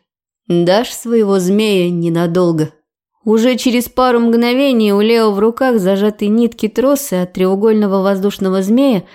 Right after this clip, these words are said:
совершающего в небе невообразимые пируэты и кульбиты. Даже у меня глаза на лоб лезут от такого мастерства.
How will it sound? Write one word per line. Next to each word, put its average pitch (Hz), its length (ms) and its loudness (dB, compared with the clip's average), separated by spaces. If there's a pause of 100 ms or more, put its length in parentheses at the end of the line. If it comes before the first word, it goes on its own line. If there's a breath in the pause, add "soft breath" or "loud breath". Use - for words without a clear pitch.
(140 loud breath)
совершающего 202 920 0
в 196 60 0
небе 233 320 2
невообразимые 214 1040 0
пируэты 208 680 0
и - 20 2
кульбиты. 226 600 -2 (400)
Даже 202 280 2
у 202 40 2
меня 247 360 4
глаза 185 360 2
на 185 140 2
лоб 190 220 0
лезут 240 380 0
от 180 100 -8
такого 196 360 0
мастерства. 190 680 -4